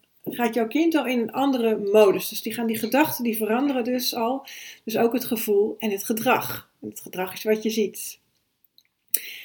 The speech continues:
En een andere manier om je kind te helpen ontspannen is door bijvoorbeeld even, eh, mindful te zijn, even op die ademhaling te focussen. Ehm,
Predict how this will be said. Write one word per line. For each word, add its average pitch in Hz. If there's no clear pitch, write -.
En 226
een 226
andere 285
manier 220
om 214
je 208
kind 208
te 214
helpen 208
ontspannen 202
is -
door 220
bijvoorbeeld -
even, 196
eh, 196
mindful 240
te 202
zijn, 180
even 226
op 226
die 226
ademhaling 214
te 175
focussen. -
Ehm, 196